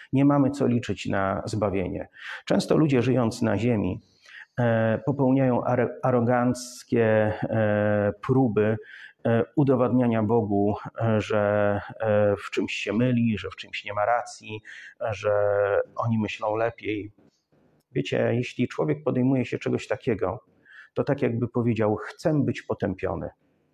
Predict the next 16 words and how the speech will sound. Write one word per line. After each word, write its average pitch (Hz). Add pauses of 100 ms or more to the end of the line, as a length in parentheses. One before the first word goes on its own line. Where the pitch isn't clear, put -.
(160)
„Nie 139
potrzebuję 135
zbawienia 95
od -
Ciebie, 101
Boże, 107
bo 104
jestem 104
lepszy -
od -
Ciebie, 98
to 117
ja 143 (180)
będę 131
sądził 143
Ciebie, -